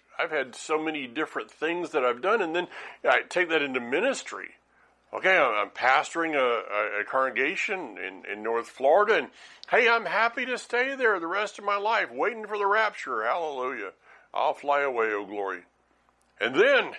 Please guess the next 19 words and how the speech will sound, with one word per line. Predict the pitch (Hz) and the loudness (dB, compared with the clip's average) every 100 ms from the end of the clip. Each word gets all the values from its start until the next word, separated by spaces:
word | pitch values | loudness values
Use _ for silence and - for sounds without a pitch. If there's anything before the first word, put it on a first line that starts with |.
| - | -4
<laughs> | 202 175 151 156 | 0 0 -2 2
no, | 208 214 | 4 4
no, | 175 | 2
no, | 151 139 | -2 -2
no. | 127 110 107 - - - | -2 -4 -6 -14 -16 -4
No, | 196 | -2
you're | 185 170 208 | 0 0 2
going | 208 202 175 | 2 2 0
to | 180 | -4
be | 165 165 | -2 -2
traveling | 160 160 160 160 160 143 | 0 4 4 4 -2 0
all | 135 139 | 2 4
over | 139 131 | 2 0
the | 160 | 2
world. | 202 139 101 - _ _ _ _ _ _ - | 2 2 0 -6 _ _ _ _ _ _ 2
Okay, | 208 247 262 247 143 98 - - | 4 4 4 4 0 -6 -16 -4
that, | 127 247 131 | 0 0 2
that's | 175 220 | 0 0
great. | - 247 208 120 | 2 4 4 0